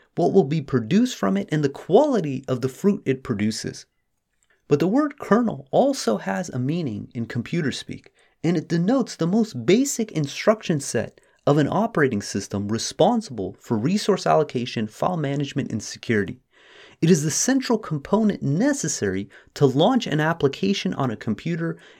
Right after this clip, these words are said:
and is one of the most crucial layers for decision-making on an operating system. And just like a seed, if a plant's seed is defective, it can either cause the plant not to produce any fruit, or if it does produce fruit, the fruit can be unpalatable.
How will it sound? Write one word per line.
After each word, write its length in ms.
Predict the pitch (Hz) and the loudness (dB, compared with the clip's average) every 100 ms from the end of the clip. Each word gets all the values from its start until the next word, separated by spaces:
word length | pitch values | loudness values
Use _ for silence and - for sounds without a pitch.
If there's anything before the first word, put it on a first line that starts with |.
| - | 0
and 100 | 147 | 2
is 120 | 127 | 2
one 140 | 147 233 | 2 2
of 80 | |
the 60 | 190 | 2
most 280 | 175 175 - | 0 -2 -6
crucial 600 | - 233 269 - 208 156 | 0 4 4 2 0 2
layers 380 | 170 170 107 - | 0 0 -2 -2
for 160 | 123 | -4
decision-making 1000 | 107 117 - 226 220 147 117 98 104 98 _ _ - | -2 -2 0 0 2 0 -2 -4 -8 -8 _ _ 0
on 140 | 120 | 2
an 100 | 110 | 2
operating 480 | 113 127 117 98 95 | 2 2 2 0 -2
system. 460 | - 104 - - _ _ _ _ _ _ _ - | -6 -8 -8 -16 _ _ _ _ _ _ _ 0
And 160 | 151 | 2
just 320 | 139 330 - | 2 0 0
like 260 | 254 254 - 147 | -2 -2 -2 -6
a 60 | |
seed, 560 | - - 190 151 - - _ _ _ - | -4 -2 -2 -2 -4 -10 _ _ _ 0
if 80 | 139 | 2
a 80 | 185 | 2
plant's 520 | - 247 302 285 - | 2 2 2 0 -8
seed 480 | - - 190 185 - | -10 -4 -2 -2 0
is 140 | 131 104 | -2 0
defective, 640 | 110 - 127 - 95 95 _ _ - | 0 0 -2 -2 -8 -10 _ _ -2
it 120 | 160 | 0
can 140 | 185 185 | 0 2
either 300 | 247 226 202 | 4 4 0
cause 360 | - 190 196 | -2 0 2
the 100 | 160 | 0
plant 340 | - 196 214 147 | 0 -2 0 0
not 220 | 208 - | 0 -2
to 80 | 147 | -2
produce 500 | 139 127 208 240 - | -2 0 0 0 -2
any 200 | 185 180 | -2 -2
fruit, 360 | - 170 170 - - - - | -2 -4 -4 -8 -20 -16 2
or 140 | - | 4
if 100 | - | 4
it 100 | 147 | 6
does 220 | 233 285 | 6 6
produce 400 | - 185 165 170 | 2 0 0 -4
fruit, 340 | - 160 165 - | -4 -4 -4 -4
the 80 | 147 | -6
fruit 280 | - 233 | -4 -4
can 140 | - 175 | -2 -4
be 180 | 175 - | -2 0
unpalatable. 800 | 190 175 139 147 139 - - | 0 2 2 2 2 -2 -12